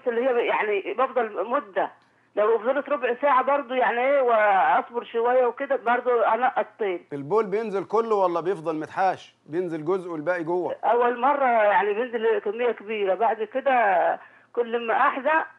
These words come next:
Speaker 1: ينزل نقطتين تلاتة، آه، ش-، نص فنجان كده يعني.
Speaker 2: تتعالجي من الأعصاب ولا مفيش؟
Speaker 1: اه، اه.
Speaker 2: تتعالجي. في تحسن؟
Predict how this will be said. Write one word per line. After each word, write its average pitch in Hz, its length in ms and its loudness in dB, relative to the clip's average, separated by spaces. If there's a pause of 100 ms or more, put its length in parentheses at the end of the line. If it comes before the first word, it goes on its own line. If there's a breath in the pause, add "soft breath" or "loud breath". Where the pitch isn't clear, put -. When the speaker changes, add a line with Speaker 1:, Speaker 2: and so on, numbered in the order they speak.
(400)
Speaker 1:
ينزل 233 500 -4
نقطتين 233 460 -8
تلاتة، 220 520 0 (460 soft breath)
آه، 202 400 0
ش-، 196 100 -12
نص 220 300 -4
فنجان 226 680 0
كده 208 320 -2
يعني. 175 200 0
Speaker 2:
تتعالجي 175 640 0
من 165 160 -4
الأعصاب 160 580 -4
ولا 135 840 -6
مفيش؟ - 140 -6
Speaker 1:
اه، 208 580 2
اه. 180 140 -10
Speaker 2:
تتعالجي. 131 460 -8
في 175 140 -6
تحسن؟ 185 540 -6